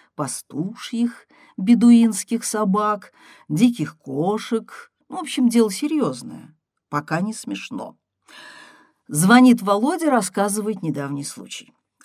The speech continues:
Прихожу, говорит, на работу, в приемной сидят два солдатика. Держатся за руки, глаза у обоих на мокром месте. Один очень худой, аж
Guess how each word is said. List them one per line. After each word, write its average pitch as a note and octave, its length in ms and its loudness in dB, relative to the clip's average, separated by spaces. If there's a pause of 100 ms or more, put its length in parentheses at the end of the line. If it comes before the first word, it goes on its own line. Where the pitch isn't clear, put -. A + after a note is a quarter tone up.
(100)
Прихожу, D4+ 400 2
говорит, A3+ 320 4
на F3 100 0
работу, C#4+ 640 2 (320)
в - 140 -20
приемной C#4 520 8
сидят A#3 380 4
два G3 180 2
солдатика. C#3+ 720 -8 (720)
Держатся F#3 760 0
за D#3 300 -4
руки, C4 480 -8 (500)
глаза F#3 480 4
у D3 180 -4
обоих D3 440 -4
на C#3 120 -6
мокром B2 520 -10
месте. A#3 680 -8 (360)
Один G3+ 460 6
очень D3 480 -6
худой, B2 440 -14
аж D#3 220 -12